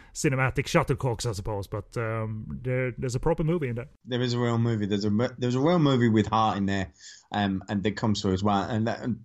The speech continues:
Speaker 2: and that's why it's so clever, because of all the slapstick, all the art-, artistic,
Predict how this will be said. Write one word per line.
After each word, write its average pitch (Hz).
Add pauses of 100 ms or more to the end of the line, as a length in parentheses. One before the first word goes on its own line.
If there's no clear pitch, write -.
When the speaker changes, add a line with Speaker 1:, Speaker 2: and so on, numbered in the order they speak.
(120)
Speaker 2:
and 117
that's -
why 107
it's 92
so 101
clever, 90 (340)
because 110
of 107
all 135
the 120
slapstick, 104
all 110
the 110
art-, 104 (160)
artistic, 98